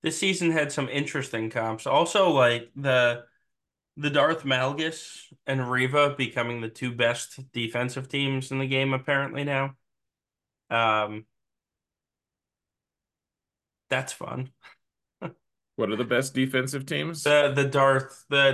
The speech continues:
Speaker 1: Darth Gideon and Reva teams.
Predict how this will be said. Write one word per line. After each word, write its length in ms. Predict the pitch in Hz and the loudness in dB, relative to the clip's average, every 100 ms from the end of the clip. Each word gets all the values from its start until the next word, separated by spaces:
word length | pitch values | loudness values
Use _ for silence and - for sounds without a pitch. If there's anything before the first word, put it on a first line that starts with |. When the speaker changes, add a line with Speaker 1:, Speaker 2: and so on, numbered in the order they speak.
| 131 | 4
Speaker 1:
Darth 380 | 135 131 135 | 2 2 -2
Gideon 400 | - 131 127 120 | -4 -2 -2 -4
and 520 | 117 - 117 113 110 107 - _ | -6 -4 -4 -2 -6 -10 -18 _
Reva 420 | 120 123 127 117 110 | -6 -2 -2 -2 -4
teams. 680 | - 113 117 131 - - | -2 -4 -4 -6 -10 -16